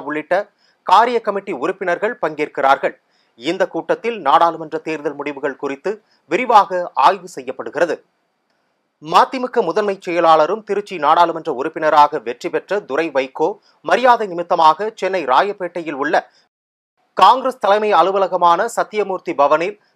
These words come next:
தமிழக காங்கிரஸ் தலைவர் செல்வ பெருந்தகையை மரியாதை நிமித்தமாக சந்தித்தார். அப்போது பேசிய துரை வைகோ, தனது வெற்றிக்காக உழைத்த காங்கிரஸ் கட்சிக்காக நன்றி தெரிவிக்கும் வகையில் செல்வ பெருந்தகை அவர்களுக்கு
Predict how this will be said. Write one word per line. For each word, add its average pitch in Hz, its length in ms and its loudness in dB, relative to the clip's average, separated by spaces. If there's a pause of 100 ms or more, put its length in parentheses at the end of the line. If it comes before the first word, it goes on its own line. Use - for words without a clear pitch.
(120)
தமிழக 233 380 2 (100)
காங்கிரஸ் 190 380 0
தலைவர் 180 460 0
செல்வ 190 320 -4
பெருந்தகையை 175 520 -4 (120)
மரியாதை 190 480 2
நிமித்தமாக 156 600 0
சந்தித்தார். 123 440 0 (480)
அப்போது 214 400 2 (140)
பேசிய 196 260 -6 (140)
துரை 165 140 -2 (100)
வைகோ, 143 260 -2 (400)
தனது 180 240 2 (100)
வெற்றிக்காக 214 640 2
உழைத்த 196 340 -2 (120)
காங்கிரஸ் 190 380 -2
கட்சிக்காக 165 580 0 (400)
நன்றி 208 260 -2
தெரிவிக்கும் 202 460 -6
வகையில் 160 360 -6 (300)
செல்வ 190 200 0 (120)
பெருந்தகை 185 380 -4 (160)
அவர்களுக்கு 170 500 -4